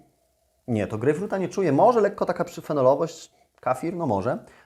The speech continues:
Data ważności: dziewiąty października dwa tysiące dwadzieścia dwa. Piwa jasne, pasteryzowane, niefiltrowane. Z tego co wiem, uważane w browarze Łażany.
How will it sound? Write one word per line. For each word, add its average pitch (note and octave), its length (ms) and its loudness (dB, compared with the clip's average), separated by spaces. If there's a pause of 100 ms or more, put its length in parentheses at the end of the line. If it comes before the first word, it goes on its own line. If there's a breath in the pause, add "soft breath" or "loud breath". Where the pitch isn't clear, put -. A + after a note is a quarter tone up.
Data F3+ 200 4
ważności: F#3 480 0
dziewiąty E3 280 -6
października D3 400 -6
dwa C3+ 80 -8
tysiące C3 240 -14
dwadzieścia G#2 280 -6
dwa. F3+ 140 6
Piwa C#3+ 240 -2
jasne, D3+ 260 -2
pasteryzowane, D3+ 680 -4
niefiltrowane. F#3 600 -4
Z F#3 80 -12
tego E3+ 180 -2
co D3+ 160 -4
wiem, E3 180 0
uważane C3 380 -2
w B2+ 40 -10
browarze A2+ 280 -2
Łażany. F#2+ 460 -2